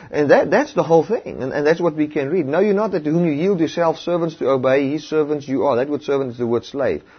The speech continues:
whom you obey. "Whether of sin unto death,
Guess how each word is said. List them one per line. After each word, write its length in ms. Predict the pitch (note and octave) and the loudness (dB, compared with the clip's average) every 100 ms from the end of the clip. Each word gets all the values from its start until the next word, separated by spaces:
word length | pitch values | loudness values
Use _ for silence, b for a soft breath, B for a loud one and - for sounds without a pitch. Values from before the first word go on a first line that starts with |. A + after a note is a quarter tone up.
| - | -8
whom 120 | C#3 | -2
you 120 | C#3 | 0
obey. 320 | C3 C3 F#2+ b b b | 2 2 0 b b b
"Whether 320 | B2 E3+ F3+ C#3+ | 0 2 4 2
of 160 | C3 | 0
sin 260 | - G#3+ G3 | 2 4 4
unto 180 | D3+ C#3 | 0 0
death, 320 | C3 A3 | 2 2